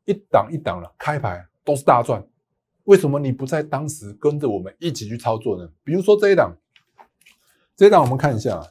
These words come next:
，A I贵商商，七月六号盖牌股，你看我盖牌股啊，一档一档打开，打开之后大家都赞叹，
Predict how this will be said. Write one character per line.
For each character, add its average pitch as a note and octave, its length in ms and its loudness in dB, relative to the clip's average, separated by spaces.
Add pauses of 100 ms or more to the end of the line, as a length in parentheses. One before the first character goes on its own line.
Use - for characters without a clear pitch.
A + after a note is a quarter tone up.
，A D#3+ 120 0
I E3+ 140 4
贵 F3 180 -2
商 C3 220 -6
商， C#3+ 260 -4 (840)
七 - 160 -2
月 C4+ 80 6
六 C4+ 140 8
号 A#3+ 120 10
盖 A3+ 220 4
牌 C3+ 180 2
股， G2+ 300 -10
你 D#3 100 -8
看 F#3 280 -4 (280)
我 F#3 140 2
盖 A#3+ 220 6
牌 F#3+ 200 6
股 E3+ 180 0
啊， A2+ 300 0 (340)
一 A#3+ 100 -2
档 E3+ 200 4
一 F#3+ 40 0
档 E3+ 180 0
打 A2+ 200 4
开， G#2+ 320 -6 (440)
打 G3+ 200 8
开 B3+ 200 8
之 B3+ 140 2
后 A#3 400 6 (160)
大 D3+ 140 -2
家 D3 160 0
都 D3 100 0
赞 B2+ 280 4
叹， G#2 260 -2